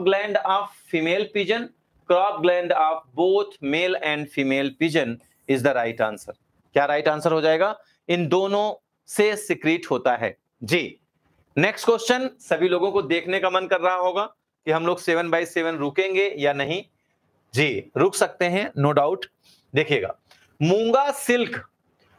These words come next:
मूंगा सिल्क is obtained from cocoons of,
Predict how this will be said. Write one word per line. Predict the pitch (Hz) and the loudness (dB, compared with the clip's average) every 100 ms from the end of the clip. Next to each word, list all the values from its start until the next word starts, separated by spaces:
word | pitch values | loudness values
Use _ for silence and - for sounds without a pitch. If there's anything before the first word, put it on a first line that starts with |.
| - | -2
मूंगा | 156 214 226 277 | 2 4 4 2
सिल्क | 277 - 240 240 | 2 2 0 2
is | 254 220 202 | 0 0 0
obtained | 185 202 208 - 240 269 254 | 0 0 0 0 0 0 0
from | - 175 165 185 _ _ _ | 0 0 0 -6 _ _ _
cocoons | 208 208 226 226 254 240 - 175 | 0 2 2 2 0 -4 -4 0
of, | 180 | 0